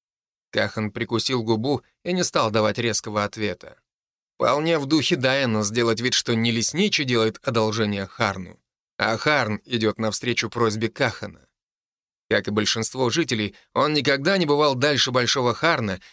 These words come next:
и с подозрением относился ко всему, что лежало за пределами его маленького мира.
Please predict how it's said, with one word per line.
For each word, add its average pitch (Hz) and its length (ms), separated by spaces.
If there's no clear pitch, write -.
и 113 80
с - 80
подозрением 123 600
относился 117 520
ко 117 120
всему, 139 360
что 117 200
лежало 110 400
за 104 180
пределами 120 560
его 113 220
маленького 107 580
мира. 101 400